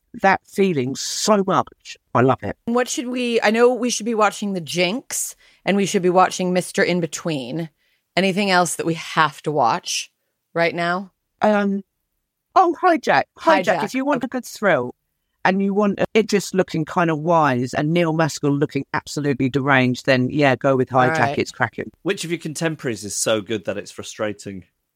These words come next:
Speaker 1: Russell T Davies, he's got this kind of warmth and openness and ability to go,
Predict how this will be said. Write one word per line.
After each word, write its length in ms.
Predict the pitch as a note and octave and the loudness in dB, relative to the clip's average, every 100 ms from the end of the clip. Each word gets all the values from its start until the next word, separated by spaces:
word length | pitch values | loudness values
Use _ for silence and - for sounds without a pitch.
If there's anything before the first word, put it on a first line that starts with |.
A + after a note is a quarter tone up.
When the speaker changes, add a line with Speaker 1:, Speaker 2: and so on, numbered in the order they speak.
| _ _ | _ _
Speaker 1:
Russell 240 | G#3 - A3+ | -2 0 -2
T 180 | - G3+ | 0 2
Davies, 560 | D3+ D3 G#3 - - _ _ _ - | 2 2 -2 -4 -16 _ _ _ -2
he's 380 | G#3 G#3 F#3 - - | 0 2 -2 -10 0
got 260 | G#3 A3 - | 2 0 -2
this 340 | G3+ G3 - - _ | 0 0 -2 -20 _
kind 500 | - - F#3+ G3 F#3+ | -12 -2 0 2 2
of 200 | E3+ D#3 - _ _ | 2 0 -6 _ _
warmth 600 | D#3 F3 G#3+ G3 F#3 - _ _ _ _ - | -4 2 4 6 2 -4 _ _ _ _ -2
and 140 | G3 - | -2 4
openness 880 | G3 F#3+ - E3+ E3 D#3+ - - - _ - | 2 2 -4 -2 -2 -2 -6 -18 -20 _ -2
and 140 | F#3 F#3 | 0 0
ability 600 | - F#3+ F#3+ - E3+ D#3 | 2 2 2 0 -2 2
to 120 | F3 | 2
go, 500 | F3 D#3 D3 D3 | 2 2 2 -2